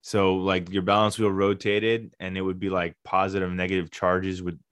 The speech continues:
turn on and off, and it would, like, literally propel the magnetic parts of the balance wheel the opposite direction 'cause they would, like,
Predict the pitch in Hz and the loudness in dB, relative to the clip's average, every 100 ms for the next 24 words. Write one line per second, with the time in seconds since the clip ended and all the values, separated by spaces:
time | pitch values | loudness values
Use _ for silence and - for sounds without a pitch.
0 | _ - 98 90 92 92 87 98 - 90 | _ -6 -2 2 0 0 2 2 2 -2
1 | 90 90 85 90 95 95 92 87 - _ | -4 -2 -2 -4 -2 0 0 -2 -6 _
2 | _ _ _ _ _ _ _ _ - 110 | _ _ _ _ _ _ _ _ -2 0
3 | - - 131 127 117 110 104 101 101 98 | 0 4 8 8 6 4 2 2 0 0
4 | 87 - _ _ _ - 107 95 101 92 | -2 -6 _ _ _ -2 2 2 0 0
5 | 92 95 87 92 87 98 - 90 - - | 2 2 2 -4 0 -2 2 2 0 -14
6 | - 90 90 85 - 64 _ _ _ - | -8 0 0 0 -4 -16 _ _ _ -10
7 | 92 90 90 90 82 76 - | -4 -2 0 0 -2 -4 -12